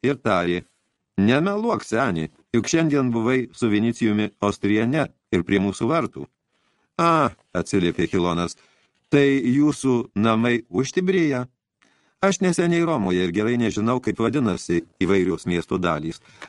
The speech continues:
„E, taip, taip, bičiuli, buvau prie jūsų vartų ir dėl šventos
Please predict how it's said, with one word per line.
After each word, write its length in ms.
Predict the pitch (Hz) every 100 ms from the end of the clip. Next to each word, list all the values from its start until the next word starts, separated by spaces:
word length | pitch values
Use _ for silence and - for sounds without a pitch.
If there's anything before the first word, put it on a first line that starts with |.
| -
„E, 160 | 175
taip, 320 | 175 226 220
taip, 200 | 226 214
bičiuli, 360 | 120 95 123 120
buvau 340 | 87 98 127
prie 200 | 98 87 87
jūsų 240 | - - 92
vartų 380 | 147 - 120 117 _ _ _ _
ir 120 | 170
dėl 200 | 127 113
šventos 680 | 101 120 127 120 143 135 -